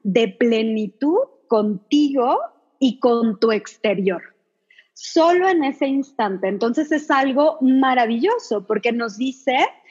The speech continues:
salud o swasta, que es mucho más allá de salud, no es como este estado de plenitud, solo se logra cuando tu cuerpo está funcionando plenamente, cuando estás en conexión con tu alma,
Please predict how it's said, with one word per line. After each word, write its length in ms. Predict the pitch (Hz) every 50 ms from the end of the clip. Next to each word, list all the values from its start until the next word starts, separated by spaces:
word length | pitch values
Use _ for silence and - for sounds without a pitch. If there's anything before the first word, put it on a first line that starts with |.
| - - - _
salud 720 | _ - - 285 240 240 240 247 254 277 302 349 403 415 - - - -
o 100 | 226 208
swasta, 800 | - - - 254 254 269 294 294 - - - 330 349 392 - -
que 200 | 254 233 240 240
es 140 | 240 -
mucho 400 | - 214 233 247 285 320 302 285 233
más 200 | 226 214 - 214
allá 180 | 202 196 190
de 100 | 185 185
salud, 340 | 185 - 175 185 185 226 240 247
no 80 | 214
es 80 | 202 -
como 160 | - 214 208
este 140 | 202 - 208
estado 240 | 202 - 220 202 214
de 60 | 208 208
plenitud, 540 | 202 185 185 175 165 165 - 233 330 427 - - - - - _ _
solo 420 | - - - 349 349 381 415 453
se 200 | - - 320 262
logra 440 | 233 226 214 220 226 247 311 359 -
cuando 380 | 269 240 240 226 226 226 220 -
tu 120 | 247 220
cuerpo 280 | 247 262 262 262 240 233
está 240 | - - 247 247
funcionando 640 | - - 277 269 - - 247 233 240 247 254 320 - -
plenamente, 560 | 269 247 240 233 214 214 208 226 - - 415 571 - _ _ _ _ _ _ _
cuando 320 | - 277 269 262 262 247 277
estás 360 | 269 - - 294 285 285 -
en 120 | 339 330 320
conexión 560 | 320 277 247 220 202 - - - 262 247 240
con 220 | - 262 254 247
tu 180 | - 240 208 190
alma, 320 | 185 190 214 240 262 330